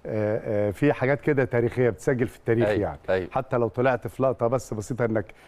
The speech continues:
Speaker 1: قاعد ومشارك وموجود،
Speaker 2: صحيح.
Speaker 1: دي حاجة كويسة. وحاجة كويسة كمان إن النادي بيبعت لك دعوة، يعني النادي فاكرك إنك موجود. آه، الحمد لله شاركنا في ال-،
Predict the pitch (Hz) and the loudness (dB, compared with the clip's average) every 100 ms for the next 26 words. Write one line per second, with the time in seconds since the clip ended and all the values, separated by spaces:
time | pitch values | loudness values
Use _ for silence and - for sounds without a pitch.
0 | - 156 151 117 113 104 - 139 131 113 | -2 2 2 0 -4 -10 -6 -4 -4 -4
1 | 113 110 107 156 - 104 101 - - 117 | -4 -4 -2 -2 -2 -4 -8 -10 -4 0
2 | 110 135 123 - 127 131 123 107 151 135 | 2 2 0 2 2 2 0 0 0 2
3 | 139 139 127 113 113 147 156 - - - | 2 2 0 0 0 0 -2 -8 -20 -8
4 | 113 113 117 143 139 113 113 - 120 101 | 0 2 4 4 4 2 2 0 -2 0
5 | 127 139 143 120 101 104 113 107 123 - | 2 4 4 2 0 -2 -2 -2 -2 0
6 | 123 - 104 95 110 101 92 123 127 - | -2 -2 -4 -2 -2 0 2 2 2 -2
7 | - - - - 120 110 107 104 151 135 | -14 -20 -20 -8 0 2 4 2 0 2
8 | 139 143 120 120 - 123 110 - 98 98 | 2 2 0 0 0 0 -2 -2 -4 -2
9 | 98 95 95 95 95 | 0 0 0 0 -2